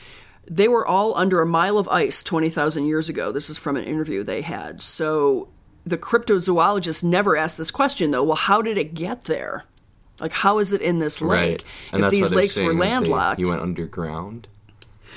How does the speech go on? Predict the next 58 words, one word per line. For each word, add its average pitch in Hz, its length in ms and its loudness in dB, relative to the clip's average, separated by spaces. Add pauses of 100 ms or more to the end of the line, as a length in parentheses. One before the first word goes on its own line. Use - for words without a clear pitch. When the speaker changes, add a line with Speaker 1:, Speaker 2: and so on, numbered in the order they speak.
Speaker 1:
Oh, 165 80 0
that's 202 240 2
just 202 200 0
a 180 60 -6
theory. - 600 -6
<laughs> - 40 -20 (220)
But 302 140 4
think 453 220 0
about 285 340 0
where 247 160 2
Scotland 220 500 0
is 262 160 -2
versus 202 300 0
British 170 300 -2
Columbia. 165 420 -2
That's 175 300 0
a 320 40 2
hell 247 280 2
of 190 80 -4
a 180 40 -4
tunnel. 147 400 -4
Speaker 2:
Oh, 98 180 4
yeah. 85 280 2
Speaker 1:
That's 208 220 0
absurd. 175 460 0
Speaker 2:
Well, 127 80 4
no, 139 180 4
and 123 120 2
that, 131 100 4
Speaker 1:
You'd 254 100 4
have 254 80 2
to 262 80 -4
Speaker 2:
that - 260 2
Speaker 1:
go 233 60 2
under 254 160 2
the 277 100 0
Atlantic 196 580 0
or 202 160 2
the 185 360 0
other 214 160 2
way 208 140 0
around 180 340 2
and 170 100 2
over 185 160 0
the, 175 180 -2
I 165 40 0
mean, 165 160 -2
come 175 220 -6
on 123 160 -4
now. 71 180 -6
Speaker 2:
And 117 180 2
that, 113 140 0
that, 110 200 2
that 107 80 -2
makes 113 240 0
me 104 100 -4
think, 98 280 -6
like, 85 220 -6